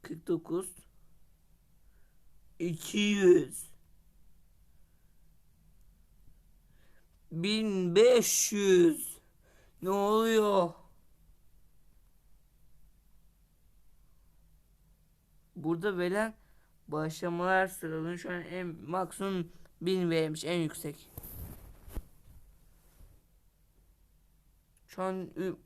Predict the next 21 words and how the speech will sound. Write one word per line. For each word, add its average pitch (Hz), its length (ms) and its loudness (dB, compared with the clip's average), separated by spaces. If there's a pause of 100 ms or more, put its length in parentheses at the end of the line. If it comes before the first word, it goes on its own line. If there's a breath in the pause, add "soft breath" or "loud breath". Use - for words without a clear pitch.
o 202 340 4 (280)
üç 208 340 -6
bin. 202 480 0 (440 soft breath)
Oha, 196 500 4
biz 202 180 -6
şu 220 140 0
an 220 140 -6
biz, 180 340 -8
başka 180 300 -6
birisi 226 200 -8
üç 196 340 -4
bin 208 200 -6
bağış 202 300 2
yapmış. 180 460 -6 (540)
Tabii 196 280 -8
bu 220 180 -8
bütün 233 320 -4
sunucuları 175 840 0
birleştiren 151 600 -6
bir - 60 -18
şey. 147 220 -16